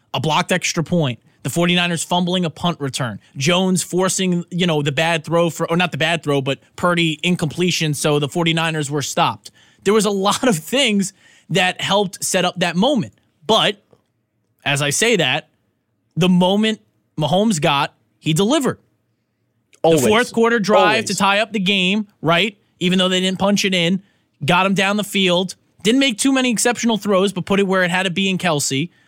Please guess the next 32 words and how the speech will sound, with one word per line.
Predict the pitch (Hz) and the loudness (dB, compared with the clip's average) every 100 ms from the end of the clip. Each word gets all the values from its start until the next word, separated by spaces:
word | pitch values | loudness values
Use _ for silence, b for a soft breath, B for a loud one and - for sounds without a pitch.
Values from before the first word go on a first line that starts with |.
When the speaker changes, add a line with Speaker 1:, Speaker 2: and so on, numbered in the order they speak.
| _ _ | _ _
Speaker 1:
But | 175 165 | -2 2
then | 214 | 0
if | 202 | 0
you're | 202 | 0
like, | 175 - | 0 2
"All | 233 | 2
right, | 180 156 | 2 0
he | |
didn't | 180 185 | 0 0
really | 175 165 | 0 0
do | 165 | 0
anything | 170 160 170 | -2 -2 -2
on | 170 | 0
that | 165 | -2
drive," | 147 147 131 160 - _ _ _ | -2 0 0 -2 -8 _ _ _
when | 143 147 | -4 0
needing | 151 180 214 214 214 - | 2 2 2 2 -2 -4
a | 147 | -6
touchdown | - 190 - 190 185 196 | -2 -2 0 0 0 0
or | |
just | 151 156 | 0 -2
a | |
field | 147 170 165 | 0 0 2
goal | 180 | 0
to | |
extend | 180 - 156 | 0 -2 -2
it, | 139 | -2
but | 151 | -2
a | |
touchdown | 151 170 - 180 | -2 -4 -2 -2
in | 175 | 0
overtime, | 190 185 156 147 143 | 0 -2 -2 -2 -2